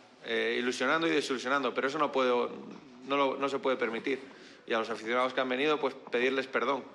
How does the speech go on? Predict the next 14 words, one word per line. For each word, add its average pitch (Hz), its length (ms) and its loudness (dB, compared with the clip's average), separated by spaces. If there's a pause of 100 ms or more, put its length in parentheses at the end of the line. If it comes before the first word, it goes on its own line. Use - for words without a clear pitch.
(120)
porque 110 200 -2
creo 117 200 0
que, 117 400 0 (320)
que 123 60 0
han 123 100 0
visto 127 240 0
un, 120 420 -6 (640)
un 139 100 -8
muy 156 120 2
mal 139 160 4
partido 127 300 4
de 120 40 2
su 120 120 -4
equipo, 110 280 -4